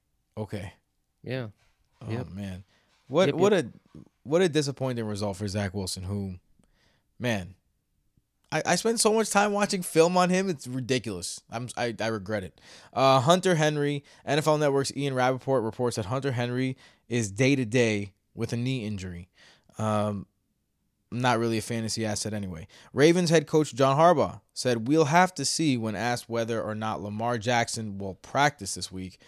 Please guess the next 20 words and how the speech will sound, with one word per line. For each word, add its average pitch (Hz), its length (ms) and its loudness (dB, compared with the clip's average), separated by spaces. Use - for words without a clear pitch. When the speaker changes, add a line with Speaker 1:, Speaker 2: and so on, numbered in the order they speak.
Speaker 1:
Uh, 107 140 -10
so 107 180 -4
not 117 220 2
looking 117 280 -4
like 107 200 -4
Lamar 107 280 -2
Jackson's 104 420 -4
going 104 160 -6
to 101 40 -6
come 110 260 -4
back 104 340 -2
and 107 140 -4
help 127 320 0
you, 120 300 -2
uh, 110 300 0
in 123 160 -6
your, 110 640 0
in 117 160 -4
your, 104 440 -2
um, 95 360 -6